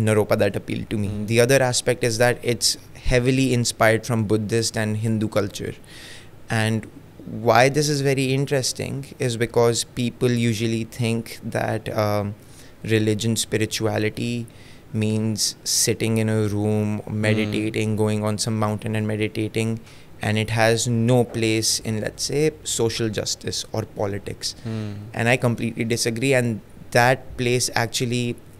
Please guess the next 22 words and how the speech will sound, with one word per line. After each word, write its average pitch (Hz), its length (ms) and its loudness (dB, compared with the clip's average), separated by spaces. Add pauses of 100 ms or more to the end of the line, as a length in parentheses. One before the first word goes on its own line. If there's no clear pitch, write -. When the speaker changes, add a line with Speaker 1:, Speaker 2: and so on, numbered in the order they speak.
(200)
Speaker 1:
inspires 120 720 4
me 120 220 2
to 113 140 -2
integrate, 113 680 0 (440)
let's 113 180 2
say, 120 100 2
philosophy, 110 1000 4
my 110 220 2
writings, 110 720 0
my 110 100 0
Speaker 2:
Hmm. 107 40 -2 (100)
Speaker 1:
spirituality 113 840 -2 (800)
into 143 320 6
themes 123 300 2
of 110 100 2
social 113 340 0
justice, 107 520 0
into 113 260 2
themes 104 260 0
of 104 160 -4
politics. 101 680 -6
Speaker 2:
Hmm. 110 260 -10